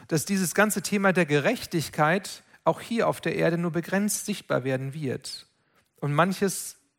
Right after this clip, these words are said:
ist und bleibt irgendwie auch ungerecht. Aber auch da wissen wir, am Ende der Zeit, da ist, da ist Gott da, der gerecht richten wird und der für Gerechtigkeit sorgen wird.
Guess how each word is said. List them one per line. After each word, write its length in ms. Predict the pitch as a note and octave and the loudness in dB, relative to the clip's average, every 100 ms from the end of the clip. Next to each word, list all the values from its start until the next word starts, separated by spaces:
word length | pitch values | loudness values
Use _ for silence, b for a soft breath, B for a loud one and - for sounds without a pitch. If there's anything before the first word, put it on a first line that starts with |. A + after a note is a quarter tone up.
| _ _ | _ _
ist 260 | F3 G3 - | 0 0 -4
und 140 | D3+ | -4
bleibt 260 | D#3+ E3+ E3 | 0 0 -2
irgendwie 240 | E3 D#3 | -4 -2
auch 160 | D3 - | -4 -4
ungerecht. 840 | F#3+ A#3 D#3+ B2+ G3+ - - - _ _ _ _ _ _ _ _ _ _ - | -6 -2 -2 -2 -2 -6 -16 -20 _ _ _ _ _ _ _ _ _ _ -4
Aber 200 | D3+ D3+ | -2 0
auch 180 | D3 - | -2 0
da 520 | - A3 B3+ C4+ - - | 2 4 4 0 -4 -8
wissen 520 | C#3 G3+ - D#3+ B2 | -4 -4 -2 -4 -4
wir, 360 | D3+ G#3 A3 D3+ | -2 -2 -2 -4
am 120 | D3 - | -4 -4
Ende 360 | F#3 A3+ A#3 | -4 -2 -2
der 220 | G3 F3 | 0 0
Zeit, 800 | - - G#3 C#3+ B2 - - - _ _ _ _ _ _ _ _ - | -2 -4 -2 -2 -4 -8 -12 -16 _ _ _ _ _ _ _ _ -2
da 100 | D3+ | 0
ist, 420 | D3 - - - E3+ | 0 -6 -10 -12 -8
da 120 | D3 | -6
ist 280 | C#3+ - - | -6 -8 -2
Gott 200 | F3+ - _ | -2 -2 _
da, 420 | C#3 C3+ D#3+ G3 G3 | -2 0 0 -2 -2
der 240 | C#3+ D#3+ | -2 -2
gerecht 800 | C#3 C#3+ C3+ E3+ F#3 - - D3+ | 0 -2 0 -4 -8 -10 -12 -10
richten 580 | F#3+ - - D#3 C3 A#2 | -10 -14 -16 -10 -10 -8
wird 420 | B2+ B2 A#2 - | -8 -8 -10 -12
und 120 | D3+ | -8
der 60 | C#3+ | -8
für 180 | - D3+ | -10 -6
Gerechtigkeit 800 | C#3 C#3+ E3+ - F#3+ - E3 C#3 | -4 -4 -6 -8 -10 -6 -6 -4
sorgen 500 | D#3 D#3+ D#3 D3+ B2+ | -6 -6 -6 -8 -8
wird. 480 | C3+ D3+ - - | -8 -8 -12 -14